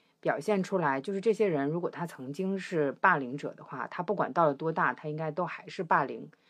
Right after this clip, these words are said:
其他人的。我觉得一方面是他可能觉得这样他有甜头，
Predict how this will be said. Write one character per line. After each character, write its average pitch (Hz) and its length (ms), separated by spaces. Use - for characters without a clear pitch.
其 - 120
他 151 220
人 120 220
的。 87 160
我 180 100
觉 175 180
得 233 220
一 233 180
方 240 220
面 233 220
是 180 200
他 196 200
可 165 140
能 131 180
觉 127 180
得 156 100
这 180 80
样 175 140
他 180 140
有 127 80
甜 127 280
头， 151 220